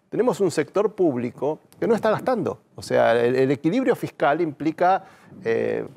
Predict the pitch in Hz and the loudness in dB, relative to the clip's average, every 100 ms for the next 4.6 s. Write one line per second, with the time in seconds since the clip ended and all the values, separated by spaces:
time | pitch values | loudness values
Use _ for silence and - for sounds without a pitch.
0 | - 139 185 160 160 160 131 123 113 113 | 0 2 4 4 2 0 -2 -6 -6 -6
1 | 104 98 - _ _ _ _ - 123 120 | -8 -12 -20 _ _ _ _ -8 -6 -2
2 | - 151 143 135 131 139 139 131 127 123 | 2 2 2 2 2 2 2 0 0 -2
3 | - 135 123 123 147 113 110 110 147 285 | -2 -2 -2 -2 -2 0 -4 -6 0 2
4 | 311 170 - 143 147 | 2 0 0 -4 -2